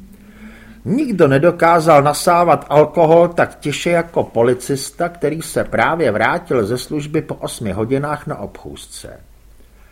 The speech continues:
Byla to stejná ochranná pomůcka jako hrudní kyrys nebo helma. Svět vás potom už tolik nebolel. A pan Gouda,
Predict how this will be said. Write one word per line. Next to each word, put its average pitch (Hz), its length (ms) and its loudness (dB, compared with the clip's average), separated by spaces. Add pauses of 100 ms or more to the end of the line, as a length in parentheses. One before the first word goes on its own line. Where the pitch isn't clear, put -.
(560)
Byla 208 260 4
to 233 220 0
stejná 220 600 -2
ochranná 196 540 -2
pomůcka 190 640 -4
jako 190 340 -2
hrudní 135 460 -4
kyrys 170 640 -6 (180)
nebo 135 300 -8
helma. 80 560 -6 (1000)
Svět - 420 -4
vás 220 260 -4
potom 190 420 -8
už - 180 -12
tolik 170 480 -12 (320)
nebolel. 85 760 -10 (1040)
A 117 80 -6
pan 135 240 2
Gouda, 180 720 0